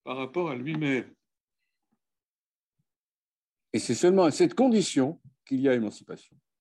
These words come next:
L'émancipation, ce n'est pas la libération, au sens où beaucoup de naïfs le croient. L'émancipation, ce n'est pas la libération à l'égard des exigences. C'est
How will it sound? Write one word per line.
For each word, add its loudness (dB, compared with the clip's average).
L'émancipation, 2
ce -2
n'est 4
pas -2
la 2
libération, -2
au -6
sens -2
où 4
beaucoup 2
de 4
naïfs 2
le -4
croient. -6
L'émancipation, 0
ce -4
n'est 2
pas 0
la 0
libération -4
à -2
l'égard -4
des -8
exigences. -8
C'est 2